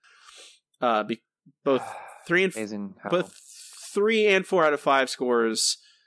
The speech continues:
Speaker 1: which are better than the new Harry Potter and bland as Hugh Grant movies, both got roughly thirty percent. And then five out of five perfect score got sixteen percent. And then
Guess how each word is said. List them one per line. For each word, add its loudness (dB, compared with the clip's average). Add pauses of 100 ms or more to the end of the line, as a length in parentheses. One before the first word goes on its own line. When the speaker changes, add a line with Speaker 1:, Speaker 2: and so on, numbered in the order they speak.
(160)
Speaker 1:
which -4
are 2
better 2
than 2
the 2
new 0
Harry 4
Potter 4
and 0
bland 2
as 0
Hugh 0
Grant 2
movies, 2 (340)
both 0
got 2
roughly 0
thirty 0
percent. -2 (460)
And 0
then 0
five 0
out 0
of -4
five 0
perfect -4
score -2
got -2
sixteen -6
percent. -6 (500)
And -2
then -2